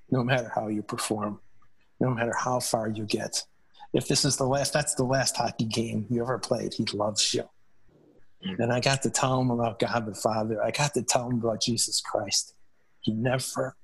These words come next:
Speaker 1: ever heard it. And you could see him, like, he was interested, and he's sort of like, he's receiving it, and then the ghosts would come back. "No, no, no, I fa-, I failed, man. I'm a loser. I'm a this, I'm a that."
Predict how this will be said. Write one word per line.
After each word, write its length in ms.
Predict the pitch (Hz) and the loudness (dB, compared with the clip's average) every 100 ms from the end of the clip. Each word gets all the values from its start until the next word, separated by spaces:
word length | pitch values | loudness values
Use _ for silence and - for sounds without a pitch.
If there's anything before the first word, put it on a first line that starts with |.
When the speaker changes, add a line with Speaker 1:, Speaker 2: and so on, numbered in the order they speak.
| - | -2
Speaker 1:
ever 680 | 110 110 123 - 123 120 - | -2 -4 -10 -2 -2 -2 -2
heard 280 | 127 110 101 | -2 -2 -4
it. 120 | - - - - - | -12 -10 -8 -6 -2
And 140 | - 139 | 2 4
you 80 | 143 | 2
could 180 | 131 | 2
see 260 | - - 156 | 4 4 4
him, 160 | 147 113 | 2 2
like, 180 | 120 | 0
he 160 | - 139 | 2 2
was 220 | 110 - - | 2 2 4
interested, 560 | 156 - 151 - 113 | 4 6 4 2 0
and 120 | 120 127 | 0 2
he's 160 | 120 | 4
sort 160 | 160 143 | 4 4
of 60 | |
like, 240 | 143 117 - - - _ - | 2 0 -4 -20 -20 _ -4
he's 200 | 139 120 | 2 4
receiving 580 | 123 - - 175 165 147 | 4 4 6 6 4 4
it, 340 | 143 143 - - - _ _ _ - | 4 2 -4 -20 -20 _ _ _ 0
and 140 | 131 123 | 4 4
then 160 | 120 | 4
the 60 | 117 | 2
ghosts 640 | 113 120 120 - - - - | 4 4 4 4 2 0 -2
would 140 | 110 | 0
come 220 | - 117 | 0 2
back. 420 | 107 123 107 - 127 | 4 2 0 -4 0
"No, 460 | 123 127 113 107 | 2 2 0 0
no, 460 | 104 113 110 107 107 | 0 2 2 0 0
no, 160 | 110 110 107 | 0 0 2
I 20 | |
fa-, 200 | 107 - 117 | 2 2 2
I 60 | |
failed, 500 | 110 - 113 110 107 | 2 0 0 0 -2
man. 240 | 110 110 110 | -2 0 0
I'm 160 | 110 | 0
a 60 | 110 | 0
loser. 500 | 110 107 104 117 107 | -2 -2 0 0 0
I'm 120 | 113 | 0
a 60 | 104 | -2
this, 280 | 110 107 - | -2 0 0
I'm 140 | 113 | 0
a 80 | 110 | 0
that." 320 | 107 107 107 | -2 -2 -2